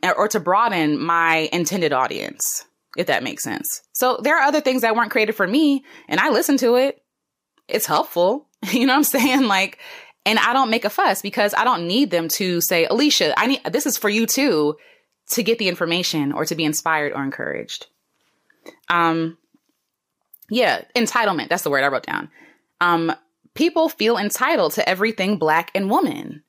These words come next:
People feel entitled to women's bodies. They feel entitled to their,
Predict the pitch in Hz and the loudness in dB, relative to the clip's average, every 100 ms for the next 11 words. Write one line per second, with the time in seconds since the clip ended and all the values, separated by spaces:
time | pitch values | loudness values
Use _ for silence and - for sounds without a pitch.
0 | - 294 330 349 277 180 185 233 214 196 | -4 -2 0 0 0 -2 -2 0 0 0
1 | 185 160 139 - 311 320 302 285 285 277 | -2 -2 -2 0 2 4 2 0 -2 -2
2 | - - - 226 247 180 180 - 226 226 | -8 -14 -4 0 2 0 0 -2 0 2
3 | 214 208 202 - 208 196 165 156 | 2 2 0 0 0 2 2 2